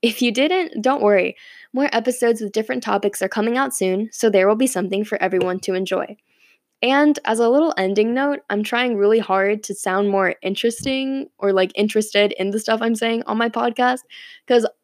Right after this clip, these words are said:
I go back on other episodes and my voice is mainly, like, Hello, everyone, and welcome back to Sipping Soup. And it kinda sounds, like, scary, like, I would be a little bit disturbed by it, so I'm trying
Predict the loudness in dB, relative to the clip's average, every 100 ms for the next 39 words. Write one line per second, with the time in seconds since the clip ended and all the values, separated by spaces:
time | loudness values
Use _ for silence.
0 | _ -2 2 6 6 6 4 2 2 2
1 | 2 2 0 -2 0 0 -2 -8 -6 -2
2 | 0 2 0 -2 -4 -6 -4 -4 -2 -4
3 | -6 _ _ _ -4 2 2 2 2 2
4 | 2 2 0 -2 -4 -2 0 0 0 0
5 | 2 0 -4 -8 -6 -4 -2 -4 -2 -4
6 | -4 -4 -6 -4 -4 -2 -2 0 -4 -2
7 | 0 2 4 2 0 0 0 2 2 2
8 | 0 0 2 2 0 -6 -4 -4 -4 -4
9 | 0 0 0 2 4 4 0 -2 0 0
10 | -2